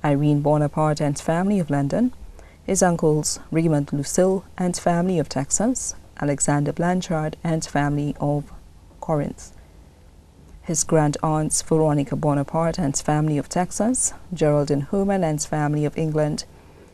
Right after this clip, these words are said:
eighteen nieces including Teresa Augustine of Londonderry Saltimas, Janet Mongrue, employed at Ministry of Education, Jan Ogis, an employee of Victoria Hospital,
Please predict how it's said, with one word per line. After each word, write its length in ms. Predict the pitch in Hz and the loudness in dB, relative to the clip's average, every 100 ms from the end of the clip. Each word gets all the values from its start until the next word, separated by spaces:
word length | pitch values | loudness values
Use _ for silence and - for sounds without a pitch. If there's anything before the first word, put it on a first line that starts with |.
| - - | -14 0
eighteen 340 | 143 - 156 | 0 2 0
nieces 420 | 160 180 - 175 | 2 2 2 2
including 640 | 170 151 156 151 151 147 165 | 2 0 0 2 2 0 -4
Teresa 540 | - 156 151 151 156 139 | -6 -4 -4 -2 -2 -2
Augustine 560 | 147 156 - - 196 | -2 -2 -2 0 0
of 140 | 208 151 | 0 -2
Londonderry 640 | 147 143 143 147 143 143 | -2 0 0 0 0 -2
Saltimas, 720 | - 160 156 165 208 262 - - - - - - - - | -2 -2 -2 -2 -2 -2 -8 -12 -20 -20 -20 -20 -20 -4
Janet 340 | 175 165 151 | 2 2 2
Mongrue, 500 | - 170 170 175 170 - | 2 2 2 2 0 -2
employed 400 | 156 151 160 147 | -2 2 2 2
at 120 | 151 | 0
Ministry 400 | 156 151 - - | 0 0 0 -2
of 80 | 147 | 0
Education, 920 | 147 147 - 170 160 - 156 160 147 - - | 0 -2 -4 0 0 0 0 -2 -6 -12 -6
Jan 240 | - 147 | 0 2
Ogis, 500 | 143 143 156 160 - - | 2 0 -4 -4 -6 -4
an 140 | 147 | 0
employee 560 | 143 139 - 160 160 156 | 0 0 2 2 2 0
of 140 | 151 | -2
Victoria 520 | - 135 - 160 147 143 | -2 -4 0 2 2 0
Hospital, 640 | 156 175 - 196 196 262 | -4 -6 -4 0 0 -2